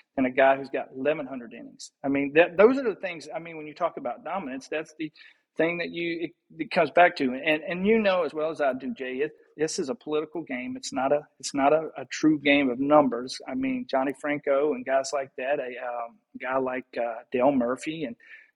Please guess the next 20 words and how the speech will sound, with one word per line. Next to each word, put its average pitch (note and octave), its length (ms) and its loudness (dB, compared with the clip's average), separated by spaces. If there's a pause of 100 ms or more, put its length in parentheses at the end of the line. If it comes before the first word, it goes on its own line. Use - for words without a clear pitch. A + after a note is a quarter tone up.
guys D3 200 10
like C#3+ 200 -2
that. D#3 160 -4
There's D#3+ 240 -2
so - 260 -4
many F3+ 260 -6
guys D#3 440 2
that C3+ 160 -4 (100)
are, C#3 320 -2 (140)
are C3+ 240 -10
outliers C#3+ 680 0
that C3+ 220 -10 (400)
have D3 260 4
those E3+ 220 0
numbers D3+ 680 -6 (200)
that, C3+ 420 -2 (120)
you D3+ 120 -6
know, C#3 180 2
weren't, C#3 560 -2 (220)
weren't D3 320 -2